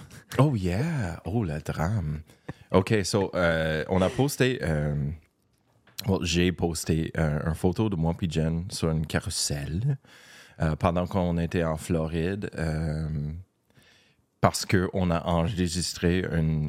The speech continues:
Speaker 2: un épisode, euh, en Floride pendant qu'on était en vacances.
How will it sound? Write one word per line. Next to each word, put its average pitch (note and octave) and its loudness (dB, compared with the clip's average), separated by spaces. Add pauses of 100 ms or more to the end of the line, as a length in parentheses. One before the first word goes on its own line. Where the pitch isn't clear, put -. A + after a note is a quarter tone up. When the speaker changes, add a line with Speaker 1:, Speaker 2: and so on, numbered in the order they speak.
Speaker 2:
un E2+ 4
épisode, D#2+ 0
euh, C2+ -2 (100)
en E2 2
Floride D2 -2
pendant C#2+ -2
qu'on D2+ -4
était C#2 -4
en C#2 -4
vacances. D2 -4